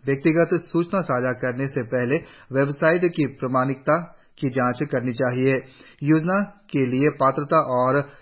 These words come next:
कार्यान्वयन से संबंधित विस्तृत सूचना मंत्रालय की वेबसाइट पीएम कुसुम डॉट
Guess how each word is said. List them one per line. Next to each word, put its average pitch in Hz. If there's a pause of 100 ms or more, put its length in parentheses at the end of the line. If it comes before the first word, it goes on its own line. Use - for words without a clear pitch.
(280)
कार्यान्वयन 160
से 156
संबंधित 123
विस्तृत 139
सूचना 139
मंत्रालय 143
की 156
वेबसाइट 123 (360)
पीएम 165
कुसुम 156
डॉट 123